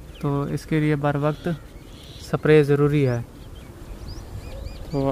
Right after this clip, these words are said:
अभी हम आपको spray का भी बताते हैं, कौन सा spray करना है, और दिखाते भी हैं कौन सी का, company का spray करना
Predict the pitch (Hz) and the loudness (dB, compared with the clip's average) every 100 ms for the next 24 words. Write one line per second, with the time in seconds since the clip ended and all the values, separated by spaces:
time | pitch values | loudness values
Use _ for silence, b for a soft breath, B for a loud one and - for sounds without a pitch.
0 | - 160 151 151 151 151 - 160 - 147 | 0 2 4 6 6 4 2 -2 4 4
1 | 147 - 147 147 156 147 160 151 147 143 | 4 4 2 8 6 8 4 6 6 6
2 | 147 151 147 151 147 143 139 - 139 143 | 6 6 6 6 6 6 2 2 4 4
3 | - 143 143 143 135 - - 131 135 - | 6 6 8 6 4 -4 -4 2 2 6
4 | 139 147 143 135 139 139 - B B B | 6 6 6 6 6 2 -4 B B B
5 | - 151 143 143 143 135 139 135 143 139 | 4 6 6 6 4 6 6 6 4 4
6 | 135 147 135 135 123 - - | 2 4 6 6 2 0 -6